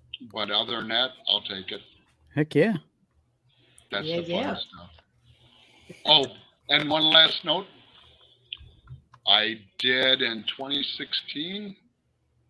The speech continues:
Speaker 1: I was at the Bassmaster Classic, and I was building jigs the night before day one takeoff for an angler from Iowa. Yes.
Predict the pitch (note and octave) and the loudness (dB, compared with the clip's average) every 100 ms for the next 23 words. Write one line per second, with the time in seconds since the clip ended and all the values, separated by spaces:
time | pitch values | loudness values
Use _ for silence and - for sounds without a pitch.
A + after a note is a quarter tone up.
0 | - G2+ G#2 G#2 A2+ G#2 G#2+ F#2 G2+ G#2+ | -6 -6 -6 -8 -8 -8 -10 -6 -4 -2
1 | A2+ A2 A2 - G#2+ G2+ A2+ G#2 A2+ - | -4 -6 -4 0 0 -4 -6 -4 -4 -6
2 | C#3 - - _ _ _ - G#2+ G2+ G2+ | -10 -10 -18 _ _ _ -14 -6 -4 -4
3 | G2+ F#2 F#2 A2 A#2 B2+ A#2 G#2 B2+ A#2 | -4 -8 -8 -8 -4 -6 0 2 2 0
4 | F#2+ G2 - - _ _ G#2 G2+ G2+ G#2 | 0 -6 -8 -14 _ _ -12 -2 0 0
5 | A#2 G#2+ - A#2 A2 G2 F#2+ - G2+ G2+ | -4 -12 -10 -4 -4 -4 -8 -4 0 0
6 | G#2 A2 A2 G#2+ C3 A#2+ - F#2+ F2+ F#2+ | -2 -10 -10 -10 -8 -8 -8 -10 -10 -14
7 | _ _ _ _ G#2+ G#2 F#2+ F#2+ F#2+ F2+ | _ _ _ _ -10 -8 -6 -6 -8 -10
8 | D2+ - _ _ _ _ - - - - | -14 -20 _ _ _ _ -20 -20 -20 -20
9 | - _ _ _ G#2 G2+ G#2 F#2+ F#2 D#2+ | -20 _ _ _ -8 0 2 2 -2 -8
10 | D#2+ - _ _ _ _ _ G2+ F2 - | -10 -14 _ _ _ _ _ -10 -8 -8